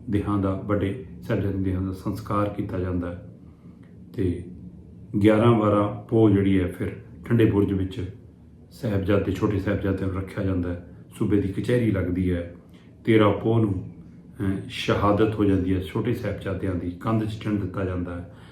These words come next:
ਫਿਰ ਉਹਨਾਂ ਦੀ ਸੂਚਨਾ ਮਿਲਦਿਆਂ ਹੀ ਮਾਤਾ ਗੁਜਰੀ ਜੀ ਦੀ ਸ਼ਹਾਦਤ ਹੈ। ਚੌਦਾਂ ਪੋਹ ਨੂੰ ਫਿਰ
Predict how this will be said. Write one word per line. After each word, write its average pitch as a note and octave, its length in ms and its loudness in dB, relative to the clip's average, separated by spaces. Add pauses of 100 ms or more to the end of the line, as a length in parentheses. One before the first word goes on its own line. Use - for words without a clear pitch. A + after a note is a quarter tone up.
(220)
ਫਿਰ G#2 180 2
ਉਹਨਾਂ G#2+ 240 2
ਦੀ F#2+ 120 2
ਸੂਚਨਾ G#2+ 360 -2
ਮਿਲਦਿਆਂ F#2+ 340 0
ਹੀ F#2+ 80 -2
ਮਾਤਾ F#2 300 -2
ਗੁਜਰੀ G2 360 2
ਜੀ F#2+ 160 2
ਦੀ F2 220 -2 (400)
ਸ਼ਹਾਦਤ F#2+ 480 -2
ਹੈ। F2 240 -6 (360)
ਚੌਦਾਂ G#2+ 280 6
ਪੋਹ G#2+ 260 4
ਨੂੰ G2+ 140 2
ਫਿਰ F2+ 260 -6